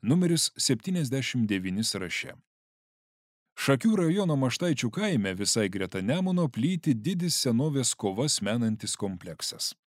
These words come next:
Čia ne tik pilies kalnas stiebiasi, bet ir du priešpiliai su papiliu skaičiuojami. Greta dar uždumblėjusi įplaukos bei laivų stovėjimo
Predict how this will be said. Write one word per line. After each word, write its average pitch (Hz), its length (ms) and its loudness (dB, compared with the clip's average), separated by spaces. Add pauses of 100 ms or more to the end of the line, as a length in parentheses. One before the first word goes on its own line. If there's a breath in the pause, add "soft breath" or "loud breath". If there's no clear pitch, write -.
(180)
Čia 139 160 4
ne 143 80 4
tik 113 240 -2
pilies 101 320 -2
kalnas 143 480 0
stiebiasi, 98 480 0
bet 117 320 2
ir 117 80 2
du 110 160 2
priešpiliai 135 640 0
su 113 240 0
papiliu 95 400 -4
skaičiuojami. 85 640 -6 (440)
Greta 127 320 4
dar 170 240 2
uždumblėjusi 127 760 2 (160)
įplaukos 107 580 -2
bei 110 160 4
laivų 95 400 -2
stovėjimo 123 540 2